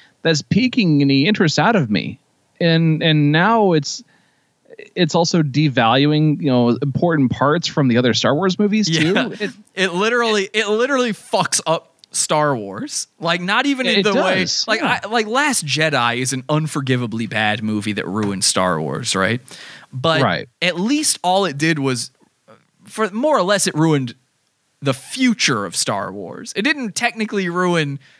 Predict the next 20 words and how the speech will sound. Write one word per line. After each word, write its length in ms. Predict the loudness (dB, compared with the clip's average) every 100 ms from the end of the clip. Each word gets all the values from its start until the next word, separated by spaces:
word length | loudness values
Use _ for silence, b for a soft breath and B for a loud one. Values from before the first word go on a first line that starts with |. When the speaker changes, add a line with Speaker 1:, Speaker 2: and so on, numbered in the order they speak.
| b -6
Speaker 2:
the 100 | 0
old 280 | 2 0 -2
movies. 560 | -6 -6 -10 -12 -6
Like, 140 | -6 -2
the 100 | -2
old 200 | 0 0
movies 300 | -2 -2 -4
still 220 | -2 -2
happened 360 | -2 -4 -4 -4
the 40 |
way 160 | -4 -4
they 100 | -4
happened 380 | -2 -2 -2 -6
and 120 | -6
didn't 260 | -6 -6 -6
really 180 | -4
reveal 420 | -6 -6 -4 -4 -4
anything 300 | -6 -8 -8
about 360 | -4 -4 -4 -4
those 440 | -4 -4 -4 -6